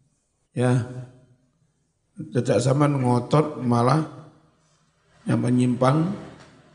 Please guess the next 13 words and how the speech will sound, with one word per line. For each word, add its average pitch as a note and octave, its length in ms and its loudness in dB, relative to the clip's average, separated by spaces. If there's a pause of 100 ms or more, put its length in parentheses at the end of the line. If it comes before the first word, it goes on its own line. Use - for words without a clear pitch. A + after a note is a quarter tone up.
(160)
nengen. B2 640 0 (1040)
Apa? C3+ 400 0 (320)
Melawan B2+ 480 2
arus. C3 480 0 (840)
Kok D3+ 80 -2
melawan D#3+ 480 0
arus? F3+ 240 0 (960)
Wajib D3 400 2
lewat D#3+ 240 0
sana, F3 320 0
nggak B2 320 0
ada C3+ 80 0
dalilnya. D3 560 0